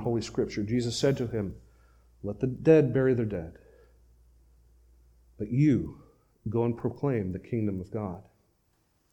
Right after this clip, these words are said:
He's not asking to abandon his family. He's asking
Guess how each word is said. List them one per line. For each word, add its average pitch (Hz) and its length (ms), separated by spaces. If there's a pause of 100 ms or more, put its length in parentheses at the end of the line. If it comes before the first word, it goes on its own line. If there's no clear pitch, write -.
(2250)
He's 120 140
not 160 280
asking 143 560
to 101 180 (300)
abandon 123 540
his 120 200
family. 110 440 (1700)
He's - 260
asking 135 640